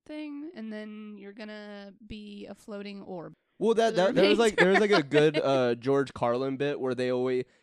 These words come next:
Speaker 2: he, like, talks about how, like, every time you pray, you always ask for, like, your dead relatives to look down on you and, like,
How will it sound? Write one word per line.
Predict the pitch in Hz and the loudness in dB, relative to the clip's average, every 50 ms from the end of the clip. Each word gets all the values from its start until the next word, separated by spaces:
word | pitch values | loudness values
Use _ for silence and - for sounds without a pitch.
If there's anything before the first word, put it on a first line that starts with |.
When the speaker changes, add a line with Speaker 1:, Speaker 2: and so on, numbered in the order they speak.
| _ | _
Speaker 2:
he, | - 156 | -4 0
like, | 151 151 151 139 - | 0 2 0 0 0
talks | 160 143 139 139 - | 0 0 0 0 0
about | 151 143 131 143 143 - | 0 2 2 2 0 0
how, | 131 143 139 139 | -2 -4 -4 -2
like, | 139 139 127 - | -2 -4 -4 -4
every | 135 139 143 147 135 | -6 -6 -6 -6 -6
time | - 151 147 | -4 -4 -4
you | 143 127 117 | -4 -8 -10
pray, | - - 143 120 120 127 131 | -10 -6 -6 -4 -2 -2 -2
you | 127 123 120 120 | -2 -2 -2 -2
always | 117 120 123 123 120 113 - - | 0 0 0 -2 -2 -4 -4 -6
ask | 104 113 113 117 120 123 - _ _ | -4 -4 -4 -4 -6 -6 -10 _ _
for, | - 131 123 | -6 -4 -2
like, | 117 120 117 113 - | -2 -2 -4 -4 -4
your | 127 117 | -8 -8
dead | 113 104 117 120 117 | -6 -2 -2 -2 -2
relatives | 107 107 110 113 117 120 107 - 131 123 110 - | -2 -2 -2 -2 -2 -2 -4 -4 -6 -6 -6 -6
to | - 120 | -8 -6
look | 113 120 117 104 | -6 -6 -6 -6
down | 98 110 110 110 113 | -6 -8 -6 -6 -6
on | 117 117 117 117 | -6 -6 -6 -6
you | 120 123 127 123 117 | -6 -4 -4 -4 -4
and, | 113 113 | -4 -4
like, | 113 113 110 110 | -4 -6 -6 -8